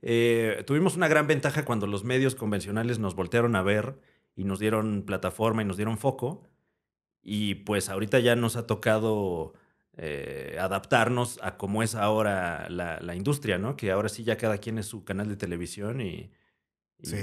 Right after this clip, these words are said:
Speaker 1: y,
Speaker 2: su
Speaker 1: pues
Speaker 2: medio de comunicación
Speaker 1: Ujú.
Speaker 2: en general. Sí, y qué hueva.
Speaker 1: Y qué hueva, sí.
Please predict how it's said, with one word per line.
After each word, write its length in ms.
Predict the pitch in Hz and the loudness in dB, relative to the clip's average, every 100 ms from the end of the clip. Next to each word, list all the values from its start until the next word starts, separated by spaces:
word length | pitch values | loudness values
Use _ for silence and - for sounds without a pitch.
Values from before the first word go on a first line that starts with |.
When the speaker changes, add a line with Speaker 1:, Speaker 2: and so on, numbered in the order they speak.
| 90 | -4
Speaker 1:
y, 40 | |
Speaker 2:
su 140 | - | 0
Speaker 1:
pues 80 | 120 | 4
Speaker 2:
medio 240 | 131 147 139 | 8 8 8
de 80 | |
comunicación 880 | 123 117 107 101 87 - 127 151 104 110 | 6 4 4 0 -4 -4 0 2 2 0
Speaker 1:
Ujú. 440 | 107 95 120 117 - - | -2 -2 -6 -8 -10 -6
Speaker 2:
en 160 | 104 | -4
general. 640 | 98 101 92 95 117 117 - _ _ _ _ _ _ _ _ | -2 -2 -2 2 2 2 -2 _ _ _ _ _ _ _ _
Sí, 480 | - - 104 101 101 - _ | -10 -6 -4 -4 -6 -12 _
y 160 | 104 90 | -4 -2
qué 180 | - 98 | -2 -4
hueva. 480 | 92 76 117 - - | -6 -8 -6 -8 -6
Speaker 1:
Y 80 | 110 | 4
qué 160 | 160 | 8
hueva, 380 | 240 165 160 143 | 10 10 10 10
sí. 280 | - 170 | 10 10